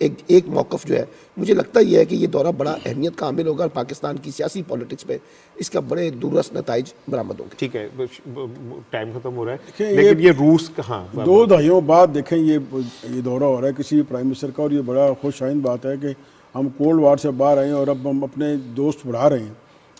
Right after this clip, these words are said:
Speaker 3: और देखें इसमें एक जो ये नया ब्लॉक की बात जिसमें चाइना और आपका, अ, रूस और यार प्राइम मिनिस्टर जा रहे हैं तो कुछ नए मुआहदे हमारे यहाँ अपना इन-, इन-, industrialization के दूसरे वो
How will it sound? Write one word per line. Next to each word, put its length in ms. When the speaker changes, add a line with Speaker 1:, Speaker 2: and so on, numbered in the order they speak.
Speaker 3:
और 120
देखें 240
इसमें 240
एक 80
जो 300
ये 180
नया 240
ब्लॉक 300
की 120
बात 240
जिसमें 360
चाइना 360
और 180
आपका, 360
अ, 80
रूस 520
और 100
यार 180
प्राइम 340
मिनिस्टर 260
जा 260
रहे 120
हैं 120
तो 100
कुछ 260
नए 280
मुआहदे 440
हमारे 260
यहाँ 180
अपना 300
इन-, 140
इन-, 320
industrialization 720
के 160
दूसरे 280
वो 200